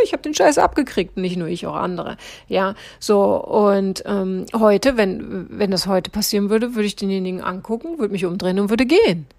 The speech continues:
So, mehr würde ich nicht machen, ja, ganz, ganz wichtig, zieh dich raus, weil das ist eine Energie, die dich dann trifft.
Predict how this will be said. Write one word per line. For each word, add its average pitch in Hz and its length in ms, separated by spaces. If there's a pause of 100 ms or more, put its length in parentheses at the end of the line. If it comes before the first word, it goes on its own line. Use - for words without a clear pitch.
(240)
So, - 120 (100)
mehr 220 220
würde 208 80
ich 202 80
nicht 240 160
machen, 208 340 (340)
ja, 220 260 (260)
ganz, 247 260
ganz 262 240
wichtig, - 320
zieh 302 200
dich 294 200
raus, 269 180
weil 247 120
das 233 120
ist 233 140
eine 247 140
Energie, 226 420
die 233 140
dich 190 160
dann 175 200
trifft. - 480